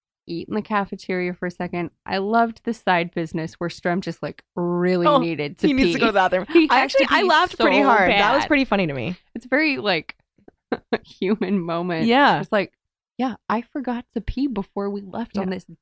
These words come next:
Speaker 1: dangerous mission.
Speaker 2: Yeah.
Speaker 1: I gotta pee.
Speaker 2: He's like,
Speaker 1: Let's
Speaker 2: "I"
Speaker 1: find a bathroom."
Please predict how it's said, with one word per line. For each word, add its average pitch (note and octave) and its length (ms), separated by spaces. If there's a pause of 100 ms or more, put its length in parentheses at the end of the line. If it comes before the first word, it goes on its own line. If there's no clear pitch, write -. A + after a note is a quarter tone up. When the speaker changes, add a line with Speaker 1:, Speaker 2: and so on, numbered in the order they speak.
(140)
Speaker 1:
dangerous G3 580
mission. G3 460
Speaker 2:
Yeah. A3 260
Speaker 1:
I C4 140
gotta A3 220 (100)
pee. - 540
Speaker 2:
He's G#3+ 140
like, A#3+ 180
Speaker 1:
Let's C4+ 240
Speaker 2:
"I" - 60
Speaker 1:
find A3 240
a F4 60
bathroom." A3 800